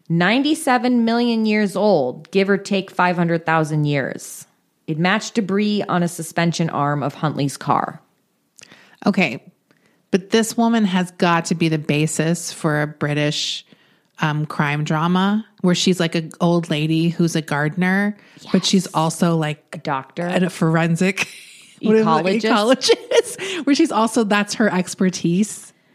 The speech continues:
Speaker 1: And she always is making tea.
Speaker 2: Yes.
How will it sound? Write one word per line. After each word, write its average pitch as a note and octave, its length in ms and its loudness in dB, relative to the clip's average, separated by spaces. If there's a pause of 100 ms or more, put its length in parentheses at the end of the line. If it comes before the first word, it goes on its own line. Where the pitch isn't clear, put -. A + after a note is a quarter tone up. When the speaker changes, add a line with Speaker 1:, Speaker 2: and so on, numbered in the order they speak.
(340)
Speaker 1:
And G#3+ 140 0
she A3 220 -2
always G3 420 0 (400)
is F#3 220 0
making D#3+ 360 2
tea. E3 400 -2
Speaker 2:
Yes. F3+ 640 -4